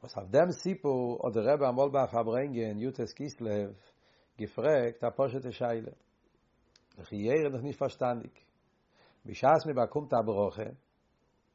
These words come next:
זאגט מען אמן. א ברכה איז דאך אזוי ווי א מתנה.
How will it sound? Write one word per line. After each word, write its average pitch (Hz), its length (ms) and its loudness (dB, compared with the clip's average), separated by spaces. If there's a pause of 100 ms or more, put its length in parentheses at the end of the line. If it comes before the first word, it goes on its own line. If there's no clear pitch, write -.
(640)
זאגט 127 280 2
מען 151 140 0
אמן. 160 280 0 (840)
א 117 100 -6
ברכה 139 360 4
איז 143 80 0
דאך 123 100 -2
אזוי 143 240 2
ווי 160 100 4
א 156 120 2
מתנה. 135 340 2